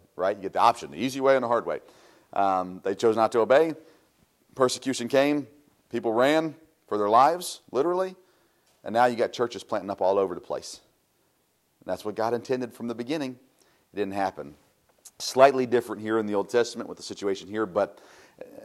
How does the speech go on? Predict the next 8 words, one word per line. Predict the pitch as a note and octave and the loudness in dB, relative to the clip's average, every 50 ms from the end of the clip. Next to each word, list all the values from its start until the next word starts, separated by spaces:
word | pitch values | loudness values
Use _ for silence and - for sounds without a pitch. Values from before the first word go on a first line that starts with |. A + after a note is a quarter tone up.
| - - - | -16 -10 -10
at | B2+ G#2 | -8 -8
the | A2 | -8
same | - - C3+ C3 B2 | -4 -2 -2 -2 0
time, | - C3+ A2 G#2 | 2 2 2 2
somewhat | G2 - A#2+ G#2+ G#2 G2 - | 0 -2 -2 -2 -2 -2 -4
similar | - - G#2 F#2+ F2 D#2 D#2 - - - - | -4 -6 -6 -6 -6 -8 -10 -12 -16 -20 -12
as | - F2 E2+ - | -12 -10 -10 -6
well. | E2+ F2 D2+ G1+ - - | -6 -6 -4 -6 -8 -12